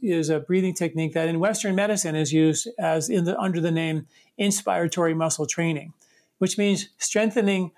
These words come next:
the muscles of inspiration, which is your diaphragm. So in Western medicine, those breathing techniques have been proven for heart failure, for lung failure, recently approved for covid,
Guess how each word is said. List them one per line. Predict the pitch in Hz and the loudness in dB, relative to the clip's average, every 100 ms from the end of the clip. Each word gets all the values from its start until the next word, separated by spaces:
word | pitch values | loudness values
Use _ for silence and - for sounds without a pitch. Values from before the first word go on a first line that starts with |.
| _ | _
the | - | -2
muscles | 165 175 190 - 160 151 - - | 2 2 0 0 0 -2 -6 -4
of | 185 185 | -2 2
inspiration, | 185 - 170 175 190 - 143 156 | 0 0 0 2 0 0 -6 -2
which | 185 185 | 0 2
is | 185 | 0
your | 165 | 2
diaphragm. | 165 165 156 156 - - _ _ _ _ _ | 2 2 0 -2 -8 -8 _ _ _ _ _
So | - 190 185 175 175 320 | -4 0 2 2 0 -6
in | 254 196 | -4 0
Western | 196 220 262 226 | 0 0 -2 -2
medicine, | 226 240 208 160 151 156 202 156 | 0 0 0 -2 -2 -2 -2 -2
those | 180 214 190 | 2 2 0
breathing | 180 220 226 220 | 0 0 0 -2
techniques | 190 165 165 151 147 - | 0 -2 0 -2 -2 -4
have | 165 | -2
been | 170 165 | -2 -2
proven | 208 202 190 185 160 - _ _ | 2 2 2 0 -4 -10 _ _
for | - 156 139 | -4 -2 0
heart | 175 196 | 0 -2
failure, | - 196 196 214 - _ _ | -2 -2 -2 -4 -10 _ _
for | 160 | -2
lung | 160 190 196 | 2 2 0
failure, | 185 165 165 196 - _ _ _ _ _ _ _ _ - | 0 0 -2 -6 -12 _ _ _ _ _ _ _ _ -4
recently | 170 180 214 - 220 | 0 2 2 0 -2
approved | 208 208 214 202 | -2 0 0 0
for | 180 | -4
covid, | - 220 185 160 185 | 0 0 2 0 -2